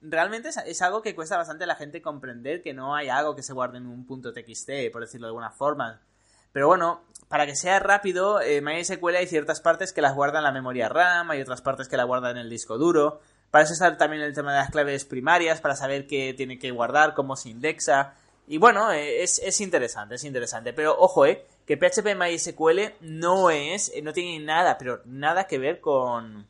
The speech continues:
con My S Q L. De hecho, P-, eh, P H P Ma-, eh, perdón, P H P My S Q L no, P H P My Admin,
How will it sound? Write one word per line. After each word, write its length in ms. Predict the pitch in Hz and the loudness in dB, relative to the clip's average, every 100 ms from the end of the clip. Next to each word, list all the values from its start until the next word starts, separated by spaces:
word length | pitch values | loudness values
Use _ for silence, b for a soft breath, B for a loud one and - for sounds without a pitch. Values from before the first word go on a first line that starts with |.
| _ _ | _ _
con 720 | - 120 117 117 117 117 117 120 | -4 0 0 -2 -2 -4 -6 -6
My 160 | 139 | -4
S 220 | 147 - | -4 -6
Q 180 | - 117 | -6 -4
L. 240 | 135 92 85 | -2 -4 -8
De 180 | 117 170 | -2 -2
hecho, 220 | 185 180 | 0 0
P-, 300 | 147 - 135 | 0 -2 -4
eh, 60 | |
P 60 | 139 | -4
H 120 | 147 | -6
P 140 | 160 156 | -4 -4
Ma-, 180 | 147 - | -4 -6
eh, 320 | 143 135 131 | -6 -6 -6
perdón, 440 | 135 131 120 113 113 | -4 -4 -4 -6 -12
P 60 | 131 | -12
H 140 | 139 | -6
P 80 | 131 | -6
My 120 | 127 | -4
S 120 | 123 | -10
Q 100 | - | -8
L 80 | 135 | -8
no, 120 | 117 104 | -8 -6
P 80 | |
H 140 | 135 147 | -6 -4
P 120 | 147 | -4
My 120 | 135 | 0
Admin, 400 | 147 147 156 214 | 0 -2 -6 -12